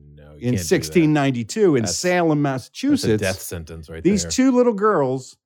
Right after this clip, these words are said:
Speaker 2: accused their neighbors of being a witch,
Speaker 1: Ugh.
Speaker 2: and, and they got burned at the stake.
Speaker 1: Fuck those kids.
Speaker 2: The Salem witch trials kicked off by
Speaker 1: Ugh.
Speaker 2: the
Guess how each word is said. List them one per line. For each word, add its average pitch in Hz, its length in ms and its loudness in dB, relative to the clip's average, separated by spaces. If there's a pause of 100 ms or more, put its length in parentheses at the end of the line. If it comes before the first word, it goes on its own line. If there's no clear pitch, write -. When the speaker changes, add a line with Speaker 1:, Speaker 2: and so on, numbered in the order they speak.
(160)
Speaker 2:
accused 202 380 -4
their 190 120 2
neighbors 165 400 2
of 123 140 -2
being 165 180 2
a 143 60 0
witch, 143 560 -2 (260)
Speaker 1:
Ugh. 82 60 -16 (220)
Speaker 2:
and, 220 320 0
and 226 240 4
they 254 120 4
got 233 280 -4
burned 277 340 2
at 262 80 -6
the 240 100 -8
stake. - 680 0
Speaker 1:
Fuck - 140 -14
those 87 180 -8
kids. 80 340 -10 (220)
Speaker 2:
The 196 80 -4
Salem 247 400 0
witch 269 180 -2
trials 180 320 -2
kicked - 340 -4
off 180 400 -2
by 170 280 0
Speaker 1:
Ugh. 180 80 -4
Speaker 2:
the 175 80 -2